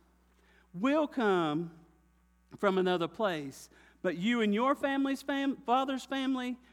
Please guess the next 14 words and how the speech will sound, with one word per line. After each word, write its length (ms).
your 400
people, 560
will 140
perish." 720
And 160
you 100
know 680
that 540
he 200
also 460
ended 520
that 400
by 200
saying, 840